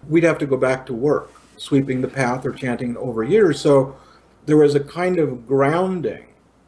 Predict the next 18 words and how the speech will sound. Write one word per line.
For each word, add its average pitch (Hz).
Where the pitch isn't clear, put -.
that 139
would 120
take 165
the 131
experience 151
we'd 131
initially 139
language 135
as 113
absolute 123
and 107
"I'm 127
one 139
with 139
Brahman" 123
and 117
so 104
on, 95